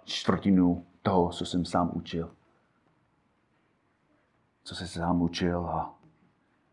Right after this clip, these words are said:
co jsi mi ukázal. Ale, Pane, víme, že nestačí, abychom jenom chápali to, co říká Pavel.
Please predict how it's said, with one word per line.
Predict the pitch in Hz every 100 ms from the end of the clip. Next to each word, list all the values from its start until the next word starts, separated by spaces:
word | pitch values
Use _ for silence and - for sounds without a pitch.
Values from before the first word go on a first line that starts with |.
| _
co | -
jsi | 80
mi | 82 87
ukázal. | 90 - 87 87 85 85 78 - _ _ _ _ _ _ _ _ _ _ _ _ _ _ _ _ _ _ _ _ _ _ _ _ _ _ _ - -
Ale, | 95
Pane, | 95 87
víme, | 85 85 85
že | 87 92 90 85 82 - _ _ _ _ _ _ _ _ _
nestačí, | 104 110 - - - 98 90
abychom | 85 90 92
jenom | 92 92 90 85 - - _ _ -
chápali | - 90 82 95 85 82
to, | - -
co | - 78
říká | 82 95 85
Pavel. | - 80 82